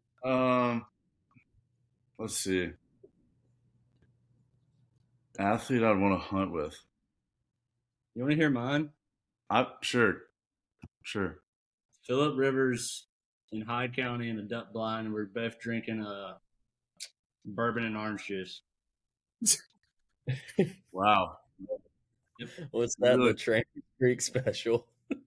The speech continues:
Speaker 2: Yeah. Train
Speaker 1: Phil,
Speaker 2: Creek.
Speaker 1: Phillip Rivers might try and pull a move on you, Tap.
Speaker 2: I might let him. <laughs>
Speaker 3: That might be the
Speaker 1: Um,
Speaker 3: same scenario.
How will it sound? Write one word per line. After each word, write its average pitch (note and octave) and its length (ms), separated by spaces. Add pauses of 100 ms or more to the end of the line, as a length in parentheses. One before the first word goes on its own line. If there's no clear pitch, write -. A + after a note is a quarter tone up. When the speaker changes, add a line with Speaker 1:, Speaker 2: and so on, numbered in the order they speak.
(560)
Speaker 2:
Yeah. G#2+ 80 (560)
Train B2 200
Speaker 1:
Phil, B2+ 260
Speaker 2:
Creek. - 80 (380)
Speaker 1:
Phillip C3+ 280
Rivers A#2+ 380
might G#2+ 240
try A2 240
and G2 160
pull A2 220
a - 20
move A2 320
on G2 180
you, F#2 80
Tap. G2 380 (560)
Speaker 2:
I D3+ 80 (840)
might A#2 520
let A#2 160
him. A2+ 240
<laughs> - 960 (1000)
Speaker 3:
That A2+ 140
might B2+ 120
be B2 40 (100)
the B2 60
Speaker 1:
Um, A#2+ 140
Speaker 3:
same A2+ 240
scenario. A2+ 760